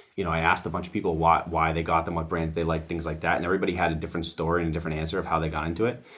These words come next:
What I found the most interesting was if you flip a watch over and you see the little mechanisms, and when we're talking about watches today, we're talking about things called automatic watches that self-propel through little mechanisms inside, so not battery-operated watches.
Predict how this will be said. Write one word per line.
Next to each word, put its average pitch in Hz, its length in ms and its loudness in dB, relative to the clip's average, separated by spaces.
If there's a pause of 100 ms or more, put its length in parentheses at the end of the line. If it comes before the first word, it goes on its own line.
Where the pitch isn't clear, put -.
(140)
What 95 160 6
I 87 80 4
found 85 220 4
the 80 40 2
most 80 260 0
interesting 87 480 -2
was 78 140 -2
if 80 100 -4
you 82 80 -4
flip 107 240 2
a 90 60 4
watch 80 320 4
over 87 240 2
and 78 100 2
you 78 40 0
see 87 140 -2
the 82 100 2
little 82 160 2
mechanisms, 80 840 0
and 87 100 -4
when 87 120 0
we're 82 100 0
talking 90 240 2
about 76 100 2
watches 80 360 2
today, 82 260 0
we're 80 100 0
talking 85 240 -2
about 80 320 0
things 87 160 -2
called 87 240 -6
automatic 82 500 2
watches 101 460 4 (320)
that 85 140 0
self-propel 87 760 2
through 85 180 -2
little 82 200 2
mechanisms 85 640 0
inside, 82 380 2
so 87 80 -2
not 80 220 2
battery-operated 90 840 2
watches. 135 500 -4